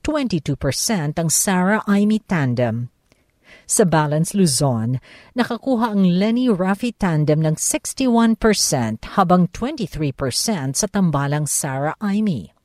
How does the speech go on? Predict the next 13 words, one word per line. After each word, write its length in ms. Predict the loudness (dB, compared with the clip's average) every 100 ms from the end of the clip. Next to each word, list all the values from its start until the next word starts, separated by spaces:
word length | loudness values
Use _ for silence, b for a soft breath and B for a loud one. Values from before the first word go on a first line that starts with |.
| _ _ _ b b b b
Sa 160 | -6 -2
Mindanao, 720 | 0 2 2 2 0 -2 -6 B B B
five 500 | B 0 2 2 -2
percent 560 | -4 -4 -4 -4 -4 -2
ang 100 | 0
nakuha 460 | 0 0 0 2 4
ng 180 | 2 2
tambalang 560 | 0 2 0 0 -2 -2
Leni 400 | 0 0 0 -2 -4
Raffy 560 | -2 -2 -2 -8 -12 -16 B B 0
habang 560 | 0 2 0 2 2
ninety 400 | 2 -2 -4 -8
percent 580 | -8 -8 -6 -6 -6 -6